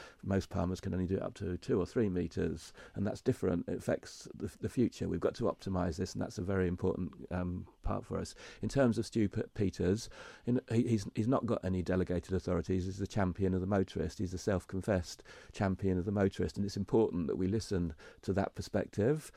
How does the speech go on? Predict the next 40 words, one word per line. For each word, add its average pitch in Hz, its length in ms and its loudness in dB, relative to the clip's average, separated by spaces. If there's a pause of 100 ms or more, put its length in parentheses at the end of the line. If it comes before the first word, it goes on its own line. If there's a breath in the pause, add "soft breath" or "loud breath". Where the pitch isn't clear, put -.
(120)
It 113 80 0
might 101 220 0
be 117 180 8
that 98 140 6
he 92 60 2
has 95 140 -2
some 98 100 -4
delegations 92 560 0
in 90 80 -2
the 87 80 -2
future, 104 340 2
but - 140 0
as 95 120 -2
this 90 140 -2
is 92 120 -6
his 95 140 -2
first 92 320 2
job, 104 260 2
he, 92 100 2 (120)
he, - 180 -4
he's 95 140 -6
learning 92 340 0
on 90 120 0
it, 90 100 -2
and - 80 -2
he's 92 120 0
the 101 60 -8
champion 98 420 -2
of 95 80 -2
the 98 40 -2
motorist. 95 600 -4 (240 loud breath)
And 104 120 2
I 101 80 6
actually 101 360 0
enjoy 101 340 2
discussion 92 520 -4
and 87 100 -2
dialogue 95 480 0
and 82 80 -4
talking 107 500 0